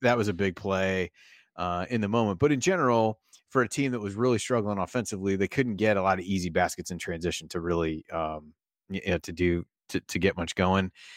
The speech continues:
And then, you know, bench points get outscored twenty-two to seven. Uh, we talked about, we talked about that. You know, five of those points came from Cupps, and I think, um, his,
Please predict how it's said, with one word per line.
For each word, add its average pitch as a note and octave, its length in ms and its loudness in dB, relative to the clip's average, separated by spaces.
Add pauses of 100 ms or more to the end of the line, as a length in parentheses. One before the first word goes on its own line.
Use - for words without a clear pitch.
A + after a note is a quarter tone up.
(280)
And G#2 120 2
then, A#2 300 4
you A2+ 100 4
know, G#2+ 60 4
bench A2 260 0
points G#2 220 -2
get G#2+ 140 2
outscored G2+ 320 0
twenty-two A2+ 440 -2
to F2+ 80 0
seven. G2 600 0 (480)
Uh, F2+ 360 -2
we A2 120 -2
talked G2+ 300 0
about, F#2 500 2
we G#2 100 -2
talked G#2+ 220 0
about F#2+ 140 0
that. F#2+ 180 2
You G2 80 0
know, F2+ 40 2
five A#2 280 2
of G#2+ 60 2
those G2 120 0
points G2+ 240 -4
came G2 220 -2
from F2 160 -10
Cupps, G2 320 -2
and F2+ 100 -2
I F2+ 80 2
think, F#2 460 -6
um, F2 320 -4 (220)
his, G#2 440 0